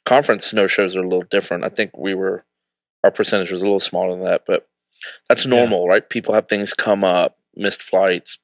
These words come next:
Speaker 1: blah, blah, blah. Thought I could make it, can't make it, blah, blah, blah. But concert no-shows are up to twenty percent in some markets, which is huge.
Speaker 2: Wow.
Speaker 1: So
Speaker 2: That is huge.
Speaker 1: because there's no refunds. And then, like, so you've got the revenue, but the hard part about that is I saw it at David Foster the other night.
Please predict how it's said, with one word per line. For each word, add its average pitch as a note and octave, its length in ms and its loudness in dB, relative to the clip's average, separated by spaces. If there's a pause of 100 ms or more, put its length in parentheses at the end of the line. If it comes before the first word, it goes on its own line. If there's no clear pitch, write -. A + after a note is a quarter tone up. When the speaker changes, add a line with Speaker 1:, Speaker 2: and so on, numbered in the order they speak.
Speaker 1:
blah, F#2+ 140 4
blah, F2+ 140 2
blah. F2 300 2 (300)
Thought G2+ 160 6
I G2 60 4
could F2+ 120 -6
make F2 180 -2
it, F2+ 100 -8
can't - 200 -4
make D#2 180 -8
it, - 120 -8
blah, G1+ 140 -2
blah, - 160 -6
blah. - 140 -16 (460)
But - 160 0
concert C3+ 680 -4
no-shows G2+ 640 -2
are F#2+ 160 -6
up G2+ 200 0
to - 160 -10
twenty G#2 320 -6
percent - 540 -6
in F2+ 100 -14
some E2 260 -8
markets, - 420 -16
which - 140 -12
is G2 180 -10
huge. F#2+ 240 -12
Speaker 2:
Wow. F2 520 -4 (520)
Speaker 1:
So - 120 0
Speaker 2:
That A2 100 2
is A2 180 -2
huge. E2 300 -6
Speaker 1:
because B2 240 2
there's A#2 180 0
no D3 140 4
refunds. A2 640 -4
And A2 100 -6
then, A2 180 -2
like, G#2 140 -2
so - 120 -6
you've G#2+ 260 -8
got A#2 300 2
the G2+ 120 0
revenue, G2+ 720 0
but G2+ 300 2 (720)
the - 80 -6
hard F#3 260 4
part B2 200 4
about F#2+ 160 4
that A2 180 4
is A#2 160 0
I B2 60 4
saw B2+ 220 4
it C#3+ 40 4
at A2 100 0
David G#2 260 0
Foster A2+ 360 0
the G#2+ 120 0
other F#2+ 120 -2
night. F#2+ 240 -4